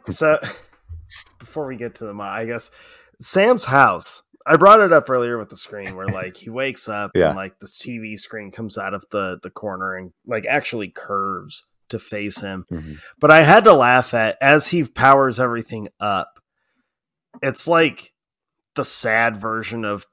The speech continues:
Speaker 2: Doc Brown's, uh, breakfast making invention at the beginning of Back to the Future. It's like the really sad version of that. Everything sounds just, like, run down, kinda like, it,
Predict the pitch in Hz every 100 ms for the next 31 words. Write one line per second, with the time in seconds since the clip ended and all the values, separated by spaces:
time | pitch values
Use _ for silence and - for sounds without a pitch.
0 | _ _ - 117 - - 101 104 104 104
1 | 101 107 104 101 95 92 - _ _ 127
2 | - - 107 - 120 - 110 107 - 104
3 | 104 98 - _ - 123 98 104 104 98
4 | 117 104 101 - - 123 98 107 107 113
5 | 110 - 110 107 113 98 - 98 98 123
6 | 120 196 202 160 117 120 113 - 107 107
7 | 104 101 - 101 95 104 98 139 151 165
8 | 143 - 135 131 131 - 139 - 127 113
9 | 95 - - - - _ _ _ - -
10 | - 139 143 120 135 160 165 123 131 139
11 | 143 143 143 139 - 143 143 135 135 131
12 | 123 - - - 147 -